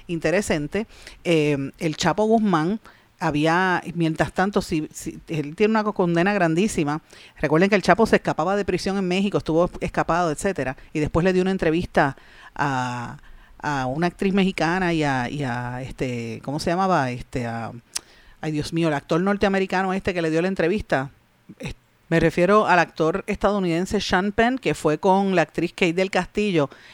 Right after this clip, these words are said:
que ha dicho muchas veces que, pues, el, el Chapo era fanático de ella, ellos se retrataron y todo, y después le,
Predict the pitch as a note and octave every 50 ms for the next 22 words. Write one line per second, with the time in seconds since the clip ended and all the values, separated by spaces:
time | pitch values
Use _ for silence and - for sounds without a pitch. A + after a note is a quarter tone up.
0 | - _ - D#3+ D3+ C#3+ D3+ D#3 E3+ F#3 - - G#3 F#3 F3+ E3+ D#3+ D3+ D3 D#3
1 | E3 F3 - G3+ F3+ E3+ F3 F#3 G3 - G3 - - E3+ C#3+ C3+ C3 B2 A2+ -
2 | - C#3+ D3+ F3+ G3+ F#3 C#3+ A2+ - C#3 D3 - - D3+ C#3+ E3+ F3 F3 F3 -
3 | F#3 E3 E3 E3 F#3+ F3+ E3 E3 E3 E3 F3 G3 G3 E3+ C3 B2+ D3 - F3+ D#3
4 | E3 D3+ - C#3+ C3+ - C3+ C#3 D3+ D#3+ D3+ D3 E3 F3 F#3 E3+ D3+ C3+ - -
5 | C3+ C3+ D#3+ E3 D3